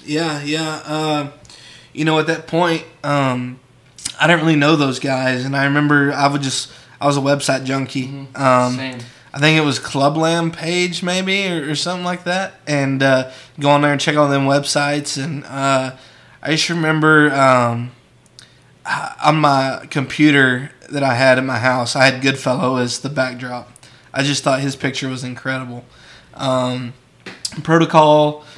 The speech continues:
Speaker 1: uh, you know, I thought that thing's picture on that red dirt always looked way neat.
Speaker 2: Mm-hmm.
Speaker 1: Um, you know, so at that time, that's only the only, uh,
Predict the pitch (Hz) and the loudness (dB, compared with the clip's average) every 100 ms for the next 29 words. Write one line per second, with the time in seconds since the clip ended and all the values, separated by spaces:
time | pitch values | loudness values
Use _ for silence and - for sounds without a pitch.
0 | - - 131 127 127 131 131 135 127 139 | -20 -10 -8 -8 -8 -6 -4 -4 -2 -2
1 | 135 135 135 127 - 139 135 135 127 117 | -2 -4 -4 -6 -4 -4 -2 -2 -2 -4
2 | 135 131 127 127 135 - 135 131 127 127 | -4 -4 -2 -2 -2 -4 -2 -2 -4 -8
3 | - - 135 135 135 123 123 127 143 139 | -10 -8 -4 -2 -2 -2 -2 -4 -6 -10
4 | 135 - - 131 127 127 139 143 135 135 | -16 -20 -14 -8 -6 -4 -2 -2 -4 -6
5 | - - - 156 190 196 180 196 165 147 | -8 -8 -6 0 0 0 -2 0 0 2
6 | 151 - 143 147 131 131 - - _ - | 0 -2 -2 -2 -2 -6 -14 -20 _ -20
7 | _ _ 135 131 135 139 139 135 127 123 | _ _ -6 -2 0 -2 -2 -2 0 0
8 | 120 117 117 123 | 2 0 -2 -6